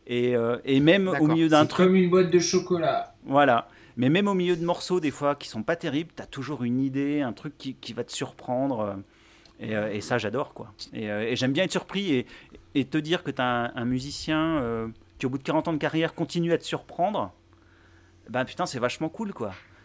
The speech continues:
Speaker 1: Parce que bon, euh, là, là, dernièrement, il y a le Mark Catney qui est sorti. Bon, ben, ça, le disque est sympa, mais il y a zéro surprise.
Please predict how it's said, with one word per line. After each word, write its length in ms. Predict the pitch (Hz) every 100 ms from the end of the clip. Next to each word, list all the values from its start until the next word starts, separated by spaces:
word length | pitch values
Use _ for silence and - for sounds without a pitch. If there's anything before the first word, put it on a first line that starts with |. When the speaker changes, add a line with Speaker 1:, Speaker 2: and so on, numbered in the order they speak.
| -
Speaker 1:
Parce 160 | 113
que 80 | -
bon, 280 | 127 165 165
euh, 220 | 123 113
là, 240 | 110 127 131
là, 160 | 123 123
dernièrement, 420 | 127 139 139 156
il 40 | 139
y 40 |
a 20 |
le 80 | 123
Mark 200 | 127 -
Catney 380 | 123 - 131 127
qui 100 | 131
est 40 |
sorti. 500 | - 131 - 196 247 -
Bon, 220 | 113 160
ben, 140 | 113 92
ça, 160 | - 101 95 92
le 100 | 113
disque 240 | 127 -
est 60 | 127
sympa, 380 | 143 143 254 269
mais 280 | 104 95 98
il 40 |
y 60 | 98
a 60 | 85
zéro 360 | 92 117 143
surprise. 520 | 170 - - 226 131